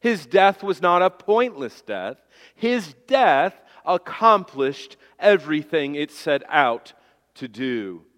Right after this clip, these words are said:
When Jesus declared on the cross that "it is finished," his resurrection from the dead vindicated those words, that it truly was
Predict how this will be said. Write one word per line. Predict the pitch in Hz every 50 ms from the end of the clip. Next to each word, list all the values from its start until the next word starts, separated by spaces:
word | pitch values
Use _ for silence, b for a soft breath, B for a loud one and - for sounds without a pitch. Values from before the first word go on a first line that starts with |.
| _ _ _ _ _ _ _ _
When | - 190 196 185
Jesus | 147 - 196 220 233 233 202 165 190 180 -
declared | - 185 180 - - - 220 240 240 226 208 190 160 151
on | 156 185 185 185
the | 180
cross | - - - 208 220 233 233 220 190 151 - -
that | - 175 170 B B B B B
"it | - 196 208 202
is | 185 185 196 180 175 -
finished," | - - - 214 240 240 220 175 143 127 - - - - _ _ _ _ _ _ _ _ _
his | - - 226 226 220 156 170
resurrection | 151 151 175 208 214 233 196 185 196 175 160 170 202 233 254 - - - 175 175 156 143 139
from | - 196 196 190 185
the | 170 151
dead | 131 156 190 208 214 202 180 151 135 B B B B B
vindicated | 127 120 113 117 135 226 262 277 277 262 254 208 - - 170 165 156 151 139 139 127
those | 131 139 131 117 - -
words, | 113 117 123 113 104 95 90 85 - - b b b b b
that | 202 214 214
it | 226 208
truly | - - - 220 214 208 202 202 190
was | 175 151 139 147 180 214 247 262 254 254 - - - - -